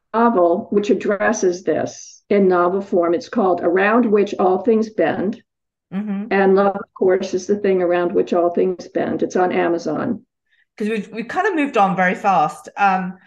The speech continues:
Speaker 2: so I wanna kind of go back to the past in terms of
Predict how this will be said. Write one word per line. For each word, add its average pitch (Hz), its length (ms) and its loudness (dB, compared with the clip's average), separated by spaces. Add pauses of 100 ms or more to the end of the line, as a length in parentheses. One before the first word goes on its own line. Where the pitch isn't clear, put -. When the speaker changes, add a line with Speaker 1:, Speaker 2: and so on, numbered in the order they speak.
(160)
Speaker 2:
so 233 120 -4
I 233 40 2
wanna 277 180 2
kind 359 220 -2
of 247 60 -8
go 254 120 2
back 196 320 -2
to 190 420 -6
the 180 80 -8
past 180 580 -2
in 180 120 -6
terms 180 360 -6
of 165 300 -4